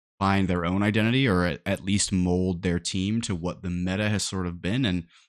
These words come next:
the meta has pretty much been, we sacrifice mid at all costs in, in order to dive bot lane. And you pick a somewhat self-sufficient top laner who can survive getting pushed off waves and, and,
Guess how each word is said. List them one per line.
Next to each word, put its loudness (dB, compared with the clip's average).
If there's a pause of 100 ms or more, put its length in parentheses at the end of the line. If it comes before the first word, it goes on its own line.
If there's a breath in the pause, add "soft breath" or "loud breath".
the -2
meta 4
has 2
pretty 2
much 0
been, -2 (160)
we -4
sacrifice 0
mid 0
at -4
all -2
costs -2 (140)
in, -4
in 2
order 0
to -2
dive -2
bot -4
lane. -10 (240)
And 4
you 4
pick 6
a -2
somewhat -2
self-sufficient -2
top -2
laner -2
who -2
can 0 (240 loud breath)
survive -2
getting 0
pushed 8
off -4
waves -2
and, -4
and, -6